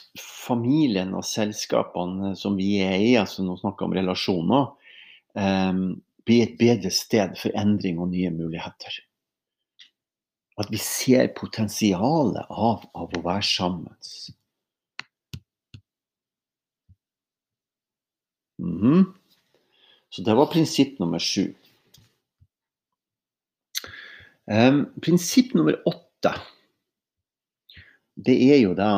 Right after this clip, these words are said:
at, eh, når du er i juleselskap og er sammen med de andre, at du lytter til kroppen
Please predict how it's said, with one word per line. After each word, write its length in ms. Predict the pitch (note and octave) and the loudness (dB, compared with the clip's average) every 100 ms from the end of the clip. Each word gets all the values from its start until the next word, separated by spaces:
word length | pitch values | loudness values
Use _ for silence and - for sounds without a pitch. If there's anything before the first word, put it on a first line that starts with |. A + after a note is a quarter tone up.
| - F#2 | 0 -4
at, 200 | - G2 | -4 0
eh, 460 | F#2+ F#2 F#2 F#2 F#2 | 2 2 0 -2 -2
når 100 | G2 | -2
du 120 | G2 | 0
er 240 | - G#2+ C3 | -2 0 2
i 140 | G2 | 2
juleselskap 920 | F2+ G#2+ A2+ B2 A#2 - G#2 F2 - - | 2 0 0 -2 -2 -2 0 0 -2 -8
og 200 | F2 F2+ | -6 -4
er 120 | F#2 | -6
sammen 520 | - - G#2 G#2+ D#2+ - F#2+ | -6 -2 0 0 -2 -4 -4
med 600 | F2+ E2+ E2+ - - F2 | -2 -2 -6 -10 -8 -4
de 120 | E2+ | -2
andre, 400 | F2+ A2 A2+ F#2 | 0 0 0 -2
at 120 | - - | -4 -2
du 240 | G#2 G2+ _ _ - - _ _ _ _ _ - | 0 0 _ _ -20 -20 _ _ _ _ _ -8
lytter 560 | E2+ F2 B2 - - F#2+ | -4 0 -2 -2 -2 -2
til 140 | E2 | -2
kroppen 640 | - F#2+ - E2 D2 D2+ | -2 -2 -2 -8 -8 -8